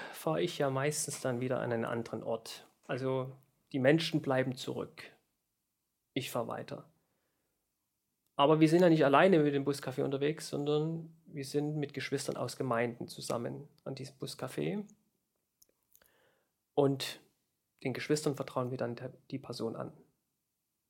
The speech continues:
Wir vermitteln dann quasi die Kontakte zu den Geschwistern, zu den Gemeinden und laden sie dann ein,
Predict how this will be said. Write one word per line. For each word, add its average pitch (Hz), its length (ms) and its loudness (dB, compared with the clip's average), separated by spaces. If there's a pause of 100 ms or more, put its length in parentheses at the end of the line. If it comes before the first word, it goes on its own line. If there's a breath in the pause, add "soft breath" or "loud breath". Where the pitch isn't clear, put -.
(300)
Wir 135 120 -4
vermitteln 160 320 6
dann 147 180 6
quasi 143 300 2
die - 80 -8
Kontakte 165 680 -4 (720)
zu - 120 -16
den 139 100 -8
Geschwistern, 156 680 -4 (640)
zu - 140 -10
den 123 120 -4
Gemeinden 135 640 -2 (1500)
und 117 480 -6 (380)
laden 127 280 4
sie 131 120 -4
dann 120 160 0
ein, 135 420 4